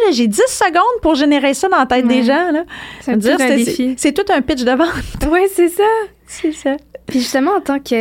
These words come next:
Speaker 2: euh, directrice d'Éducalcool, qu'est-ce qui a fait en sorte que t'as pris le mandat, puis comment est-ce que ça t'appelle comme mission ?
Speaker 1: En fait, c'est quand, euh, la personne qui était chasseur de tête m'a, m'a interpellée,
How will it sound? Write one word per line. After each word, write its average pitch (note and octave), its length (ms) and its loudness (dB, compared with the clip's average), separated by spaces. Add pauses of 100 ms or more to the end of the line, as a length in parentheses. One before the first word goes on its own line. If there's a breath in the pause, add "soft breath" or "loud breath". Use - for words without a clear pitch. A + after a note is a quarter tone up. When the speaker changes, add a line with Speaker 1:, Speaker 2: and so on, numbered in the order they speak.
(720)
Speaker 2:
euh, A3 80 -4
directrice A3 360 -4
d'Éducalcool, A#3 760 -4 (400 loud breath)
qu'est-ce D#4 180 -2
qui D#4+ 80 -2
a D4 40 2
fait C4+ 100 -2
en A3+ 80 -2
sorte B3+ 380 -4
que G#3 140 -4
t'as G3+ 160 -6
pris A#3+ 220 -4
le A#3+ 60 2
mandat, A3 340 -2
puis - 220 -18
comment B3 160 -2
est-ce C4+ 100 -4
que A#3+ 60 -4
ça G#3+ 100 -4
t'appelle G#3+ 340 -4
comme G3+ 160 -4
mission ? G#3+ 320 -8 (440 loud breath)
Speaker 1:
En G3+ 100 2
fait, F4 260 -2
c'est - 240 -4 (600)
quand, E4+ 460 -4 (180)
euh, F3 500 -2 (320)
la F#3 120 -4
personne G#3+ 340 -2
qui - 100 -8
était F3 200 -4
chasseur F3 360 -4
de F3 100 -2
tête A3 320 -4
m'a, F3 260 -2
m'a F3+ 140 -2
interpellée, F3 800 -4